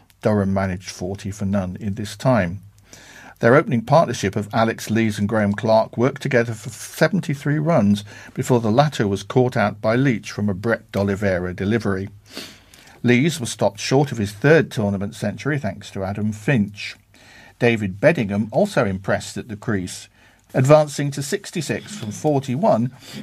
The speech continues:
before his lofted shot was caught by Banton at long off. Barnard finished with two for fifty-two, Finch two for fifty-four, Banton one for eighteen, D'Oliveira one for fifty-one and Baker one for sixty.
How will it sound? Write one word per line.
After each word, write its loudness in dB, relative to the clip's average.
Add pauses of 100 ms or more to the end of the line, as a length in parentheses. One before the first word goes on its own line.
(100)
before 4
his 4
lofted 0
shot -6
was -8
caught -10
by -2
Banton -8
at -10
long -12
off. -18 (540)
Barnard 6
finished -4
with -6
two 2
for -10
fifty-two, 0 (540)
Finch 0
two 0
for -12
fifty-four, 0 (400)
Banton 2
one -2
for -6
eighteen, 0 (320)
D'Oliveira 4
one 2
for -8
fifty-one -2 (320)
and -2
Baker 0
one -2
for -8
sixty. -2